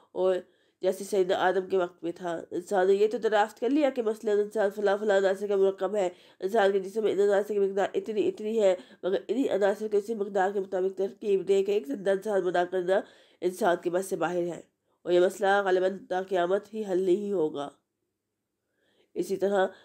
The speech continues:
नबातात भी जानदारों की तरफ बढ़ती चली जाती है, फलती है, फूलती है, तक एहसास और शऊर भी रखती है। इस वक्त तक रोए ज़मीन में नबातात की तक-, तक-, तकरीबन दो लाख अनवा है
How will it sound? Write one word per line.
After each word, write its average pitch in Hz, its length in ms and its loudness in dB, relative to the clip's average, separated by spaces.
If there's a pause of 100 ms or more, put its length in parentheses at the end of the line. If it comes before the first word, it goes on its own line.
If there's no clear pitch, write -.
(160)
नबातात 185 440 4
भी 190 120 -2
जानदारों 185 500 0
की 196 60 -2
तरफ 190 160 -2
बढ़ती 185 260 -6
चली 175 240 -2
जाती 165 300 -2
है, 185 60 0
फलती 190 340 -2
है, 202 200 0
फूलती 190 280 0
है, 202 100 0
तक 196 200 -6
एहसास 190 380 -2
और 196 60 -8
शऊर 202 260 4
भी 208 140 2
रखती 185 300 -4
है। 170 180 -6 (360)
इस 190 180 -2
वक्त 202 240 -2
तक 208 100 -6
रोए 196 240 6
ज़मीन 196 260 2
में 208 80 0
नबातात 185 440 0
की 214 60 -14
तक-, 202 160 -10
तक-, 190 380 -10
तकरीबन 196 260 2
दो 196 400 2
लाख 190 400 0
अनवा 185 260 -2
है 185 220 -2